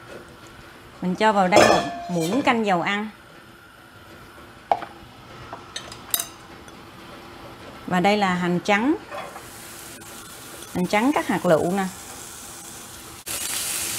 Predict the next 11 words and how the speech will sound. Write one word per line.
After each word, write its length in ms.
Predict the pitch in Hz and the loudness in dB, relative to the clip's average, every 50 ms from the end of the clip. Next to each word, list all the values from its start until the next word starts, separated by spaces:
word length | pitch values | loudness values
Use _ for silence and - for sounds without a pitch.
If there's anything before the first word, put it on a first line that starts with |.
| - - - - - - - - - - - - - - - - - - - - - - - | -2 -2 -2 -4 -4 -6 -4 -4 -4 -4 -4 -8 -8 -8 -6 -6 -6 -6 -6 -8 -8 -4 4
Cái 120 | - 294 277 | 4 4 6
chảo 220 | - 190 160 - 233 | 8 6 8 8 8
này 160 | 285 277 220 | 6 6 4
xài 240 | - - 190 180 175 | 6 6 6 6 6
thích 160 | - 302 311 - | 6 4 2 4
vô 240 | 240 220 214 214 214 208 | 8 8 10 10 10 8
cùng 160 | 208 190 175 | 4 4 4
luôn 140 | 180 196 214 | 4 4 4
các 120 | 247 269 | 2 2
bạn 200 | 262 170 156 165 | 2 2 2 4
ơi. 280 | 180 190 196 196 202 | 4 4 4 4 0